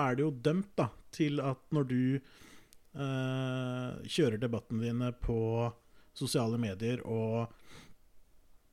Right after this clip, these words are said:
eh, liker diverse innlegg som bekrefter det du allerede tror, så kommer du til å få mer informasjon, du kommer til å forsterke den effekten. Eh, dette her har et ord, men jeg har ikke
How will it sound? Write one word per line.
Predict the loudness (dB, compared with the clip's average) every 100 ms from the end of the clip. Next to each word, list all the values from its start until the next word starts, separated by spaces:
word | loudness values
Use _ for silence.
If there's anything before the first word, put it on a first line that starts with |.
| -20 -20 -20 -18 -8
eh, | -6 -4 -4 -4 -4 -4
liker | -4 -6 -6 -4 -2
diverse | 0 0 -2 -2 -2
innlegg | -2 -2 -4 -6 -6
som | -2 -2 -2
bekrefter | -4 -4 -6 -6 -8 -4
det | -4 -4 -2
du | -2 0 -2 -2 -4 -6 -6
allerede | -2 0 0 -2 -4
tror, | -2 0 0 -2
så | -6 -4
kommer | 0 0
du | -2
til | -2
å |
få | 0 2
mer | 2 0 -4
informasjon, | -4 -4 -2 0
du |
kommer | 0 0
til | -2
å | -6
forsterke | -4 -4 -6 -6 -6 -6
den | -6 -6
effekten. | -8 -10 -10 -10 -12 -18 -10
Eh, | -2 0
dette | 2 2
her | 4
har | 4 4
et | 2 0
ord, | 0 2 2
men | 0 0
jeg | 0 -2
har | -4 -6
ikke | -8 -6